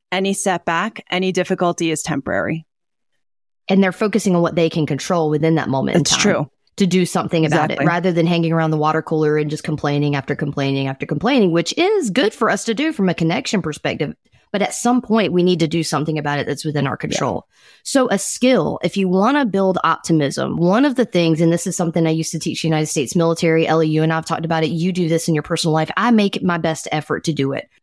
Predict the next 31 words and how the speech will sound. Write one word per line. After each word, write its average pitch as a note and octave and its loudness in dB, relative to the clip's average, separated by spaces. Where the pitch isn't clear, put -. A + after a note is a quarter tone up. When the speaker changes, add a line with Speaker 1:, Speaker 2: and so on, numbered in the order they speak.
Speaker 2:
Look E3+ 2
for E3 2
the D#3 0
good D3+ 0
things C#3 -4
in E3 4
your D#3 4
day, D3+ 0
in D#3+ 4
life, D3 -2
in D#3 2
people. - -4
You F3+ 0
have F#3+ -2
to A3 -2
look F3+ 0
for F#3 -2
the D#3+ 0
good D3+ 0
things. D3 -2
Ellie, F3 2
you D#3+ 0
said A3 0
it F#3 -2
earlier, D3+ 2
we D3+ 0
have E3 0
a D#3 2
negativity D#3 2
bias. D#3 -2
Speaker 1:
Yep. - -20